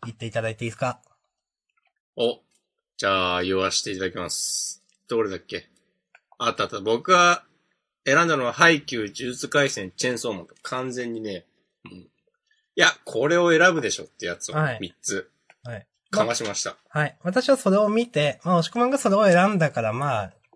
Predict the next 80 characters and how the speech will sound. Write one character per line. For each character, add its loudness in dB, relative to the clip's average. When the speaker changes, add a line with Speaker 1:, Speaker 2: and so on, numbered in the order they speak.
Speaker 1:
き 2
に 4
や 0
る -2
か -2
と -10
思 -6
っ -12
て、 -6
と -2
は 10
い 2
え、 6
ち -8
ょ -2
っ -6
と 4
あ 4
げ 2
た 6
か 4
っ -2
た 0
の 2
は、 6
チ -4
ェ 8
ー 2
ン 2
ソ 4
ー 6
マ 2
ン。 -6
僕 -8
た -6
ち -8
は 0
勉 -2
強 -8
が 0
で -4
き 0
な 2
い。 -10
Speaker 2:
う -18
ん。 -14
Speaker 1:
そ -6
し -6
て、 0
タ 6
イ 6
ム 4
パ 2
ラ 4
ド -4
ッ -8
ク -8
ス -8
ゴ -2
ー -6
ス -6
ト -6
ラ 0
イ -4
タ -10
ー -14
で -10
す。 -8
Speaker 2:
お -14
ー。 -14
な -20
る -20
ほ -20
ど -20
ね。 -20
Speaker 1:
は -2
い。 -10
ま 0
あ 4
ね。 -2